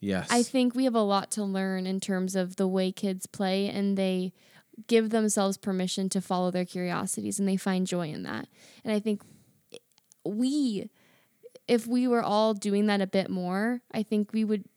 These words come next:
Speaker 2: be happier and more productive.
Speaker 1: Y-, uh, all, all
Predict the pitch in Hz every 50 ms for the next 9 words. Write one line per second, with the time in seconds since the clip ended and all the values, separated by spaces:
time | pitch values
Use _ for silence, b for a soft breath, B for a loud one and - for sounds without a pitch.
0 | _ - 233 233 202 - - 202 247 320 - 349 359 381 370 - - - 269 311
1 | 339 359 370 392 381 - 370 277 - 240 294 - - - - - - 50 - -
2 | - _ b b b b b b b b b b b b b b b b b b
3 | _ - - - - _ - - 95 - - 104 101 107 113 117 110 95 - _
4 | - 107 117 120 123 123 127